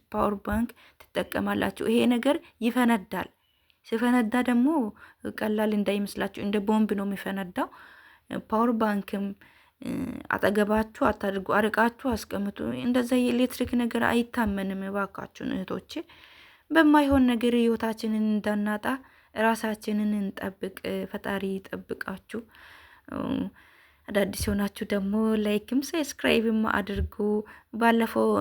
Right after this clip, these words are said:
ስለ ዱባይ ብዬ የሰራሁት ቪዲዮ ነበረና በጣም ትልቅ ይቅርታ ጠይቃችኋለሁ። የመጀመሪያ ኮመንት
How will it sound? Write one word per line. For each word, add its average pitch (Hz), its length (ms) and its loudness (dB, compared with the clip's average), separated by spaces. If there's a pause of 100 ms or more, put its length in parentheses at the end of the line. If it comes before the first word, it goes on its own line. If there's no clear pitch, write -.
(120)
ስለ 220 280 0
ዱባይ 202 380 0 (560)
ብዬ 202 300 2 (120)
የሰራሁት 208 500 -4 (460)
ቪዲዮ 202 380 0
ነበረና 202 500 2 (500)
በጣም 196 300 0
ትልቅ 202 400 -4
ይቅርታ - 340 -10 (120)
ጠይቃችኋለሁ። 202 960 0 (640)
የመጀመሪያ 233 720 4
ኮመንት 220 460 0